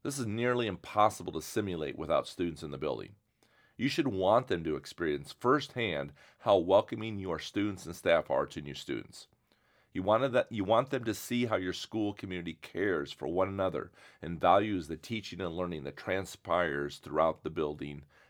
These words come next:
daily. Mindset. Be proud of the school community in which you spend most of your waking hours and deliver your message with passion, purpose,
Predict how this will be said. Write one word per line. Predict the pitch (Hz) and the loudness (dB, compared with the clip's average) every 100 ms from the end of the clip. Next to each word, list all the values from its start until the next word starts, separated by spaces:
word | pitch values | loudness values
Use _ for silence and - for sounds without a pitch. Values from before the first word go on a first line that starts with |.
| _ 107 | _ -8
daily. | - 65 52 50 - _ _ _ _ _ _ _ _ _ | -2 -2 -2 -6 -14 _ _ _ _ _ _ _ _ _
Mindset. | 80 87 87 78 - - - _ _ _ _ _ _ _ | 0 0 0 -4 -4 -4 -6 _ _ _ _ _ _ _
Be | 92 92 | -6 -6
proud | - - 98 98 95 87 | -8 4 8 10 10 6
of | |
the | 78 | -2
school | - - 92 80 | -6 -2 -2 -2
community | - 76 85 82 82 | -6 -6 -4 -4 -6
in | 82 | -4
which | 87 - | -4 -4
you | 82 | -10
spend | - 87 82 85 | -2 0 0 0
most | 98 107 - | 0 0 -2
of | 85 | -6
your | 80 | -2
waking | 76 80 80 80 | 0 -2 -4 -4
hours | 76 69 67 67 - - - - | -2 -2 -4 -6 -10 -20 -20 -10
and | 85 87 | -6 -4
deliver | 82 101 104 | 0 0 0
your | 104 101 | -2 0
message | 85 87 - 92 76 | 0 0 0 -2 -2
with | 76 - | -10 -6
passion, | - 90 90 - 95 85 - _ _ _ - | 2 4 2 0 -6 -6 -12 _ _ _ -6
purpose, | - 90 82 82 76 - | -2 0 2 0 -2 -8